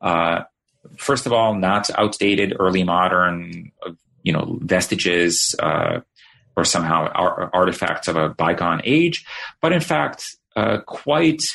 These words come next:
uh, vital, uh, political enterprises that were willing to learn and – use new tricks. So the government will use a journal like NADA. It will sponsor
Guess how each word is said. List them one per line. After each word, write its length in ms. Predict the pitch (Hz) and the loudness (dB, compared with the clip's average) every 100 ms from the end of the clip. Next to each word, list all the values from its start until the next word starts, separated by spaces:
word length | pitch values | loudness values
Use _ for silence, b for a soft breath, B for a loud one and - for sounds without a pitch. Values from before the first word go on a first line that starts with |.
| b b b b - | b b b b -2
uh, 420 | 95 85 85 85 - | 0 2 2 0 0
vital, 560 | 107 127 151 151 147 _ _ _ _ | 0 2 2 2 -2 _ _ _ _
uh, 480 | 98 95 98 50 50 - _ _ _ _ _ _ | -2 0 0 -2 -4 -10 _ _ _ _ _ _
political 840 | 113 110 127 127 127 120 117 110 | 0 2 2 2 2 4 4 2
enterprises 880 | 120 127 151 143 135 127 131 123 - - | 2 0 -2 0 0 2 0 0 -2 0
that 220 | 117 113 | 0 0
were 760 | 110 110 110 107 110 107 - - | 2 4 4 4 4 2 0 -2
willing 560 | 110 113 151 170 160 | 2 4 4 4 2
to 160 | 151 123 | 0 -2
learn 600 | 117 143 151 143 127 - - | 2 2 4 2 0 -6 -6
and – 720 | 113 113 110 107 110 107 107 - - B B B B - | 0 2 4 4 4 2 0 -4 -18 B B B B 2
use 280 | 151 147 | 4 4
new 120 | 147 147 | 4 2
tricks. 580 | - 170 - - - | 2 0 0 -4 -2
So 360 | - 117 107 95 - | 0 2 2 -2 -12
the 140 | - 101 | -6 0
government 440 | 113 117 107 98 | 2 4 2 2
will 140 | 90 | 0
use 240 | 95 95 - | 2 2 0
a 80 | - | -2
journal 340 | 131 135 120 | 0 2 2
like 220 | 110 - | 0 0
NADA. 480 | 113 113 107 104 101 | 0 2 2 2 2
It 140 | 95 92 | 0 0
will 80 | |
sponsor 760 | - - 95 92 - 92 87 | -2 2 2 2 0 2 2